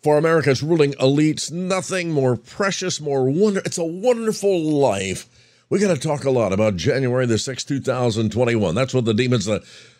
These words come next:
Democrats wanna talk about. Insurrection at the Capitol.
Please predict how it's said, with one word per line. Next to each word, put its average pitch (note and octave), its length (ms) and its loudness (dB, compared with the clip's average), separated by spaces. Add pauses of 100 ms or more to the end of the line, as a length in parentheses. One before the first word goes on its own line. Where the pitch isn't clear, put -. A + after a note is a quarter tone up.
(360)
Democrats A2 600 2
wanna A2 220 0
talk A2 260 0
about. G#2 260 -2
Insurrection C3+ 1300 -2
at G#2+ 100 0
the G2+ 80 -2
Capitol. C#2+ 640 -4